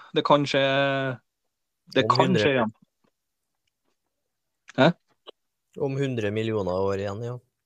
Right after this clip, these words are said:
Speaker 1: Ja, eh, og det er liksom, det er jo sta-, eh, det er jo faktisk festet på, eh, med pinn i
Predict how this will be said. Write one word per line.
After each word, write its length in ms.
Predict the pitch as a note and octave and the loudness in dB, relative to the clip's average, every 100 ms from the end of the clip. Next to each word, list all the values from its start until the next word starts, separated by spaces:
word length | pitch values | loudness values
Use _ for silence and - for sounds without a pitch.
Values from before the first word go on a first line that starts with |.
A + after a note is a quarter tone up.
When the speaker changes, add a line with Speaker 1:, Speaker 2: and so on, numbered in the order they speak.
| _ _ _ _ _ - | _ _ _ _ _ 4
Speaker 1:
Ja, 140 | C3+ F3 G3 - _ _ - | 6 6 2 -12 _ _ -10
eh, 920 | D3 C#3+ C#3+ C#3+ C#3+ C#3+ C#3 C3 C3+ C3+ - | -8 -6 -6 -8 -14 -16 -18 -18 -18 -20 -2
og 140 | C#3 C#3+ | 2 4
det 60 | C#3 | 4
er 80 | |
liksom, 320 | D#3+ D3 C3 B2+ | 4 4 4 4
det 80 | C3 | 4
er 140 | C#3+ A2+ | 6 8
jo 140 | A#2 | 6
sta-, 220 | - D#3+ D3 | 6 4 6
eh, 380 | D3 C#3+ C#3 C3 - - D#3 | 6 6 4 0 -6 -6 0
det 60 | C3 | 2
er 20 | A#2 | 4
jo 160 | A#2+ | 4
faktisk 400 | - - A2+ - | 2 0 -2 0
festet 320 | C#3+ - G#2 G2 | -2 0 0 2
på, 80 | B2+ B2 B2 B2 | 4 6 4 4
eh, 340 | B2 A#2+ A#2+ A#2+ | 2 2 0 0
med 80 | B2 | 0
pinn 240 | B2+ B2+ | 2 2
i 140 | C3 | 2